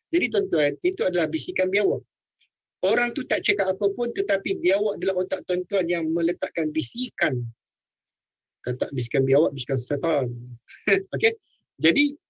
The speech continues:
dengan kata lain, antara perkara yang paling, uh, mencabar seketika follow up adalah, adalah bisikan biawak.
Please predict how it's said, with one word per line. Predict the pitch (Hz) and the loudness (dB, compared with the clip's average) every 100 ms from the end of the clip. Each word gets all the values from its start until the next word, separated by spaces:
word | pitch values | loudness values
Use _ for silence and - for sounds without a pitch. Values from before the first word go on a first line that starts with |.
| - | -6
dengan | 151 269 254 | 0 0 0
kata | - 185 | 0 2
lain, | 165 151 156 - - | 2 0 -2 -6 -2
antara | 175 180 240 294 226 - - _ _ _ _ _ _ _ _ _ _ _ - | -2 0 0 0 0 -2 -6 _ _ _ _ _ _ _ _ _ _ _ -2
perkara | 151 196 240 | 2 4 4
yang | 220 175 180 | 4 2 0
paling, | 196 202 208 185 - _ _ - | 0 2 0 -4 -6 _ _ -10
uh, | 127 127 143 | -6 -2 0
mencabar | 165 196 214 220 185 | 2 2 2 0 0
seketika | 180 - 175 - 196 | 0 -2 -10 -4 0
follow | 196 220 | 2 0
up | - | 0
adalah, | 165 190 233 - _ _ _ _ _ _ - - 113 _ _ _ 120 - - - - - - 147 | -2 0 -2 -4 _ _ _ _ _ _ -20 -20 -20 _ _ _ 2 4 0 -8 -10 -20 0 2
adalah | 151 190 208 - | 6 6 4 -2
bisikan | 151 - 196 190 170 | -2 0 0 2 0
biawak. | 156 196 202 156 127 113 | 2 2 4 2 0 -2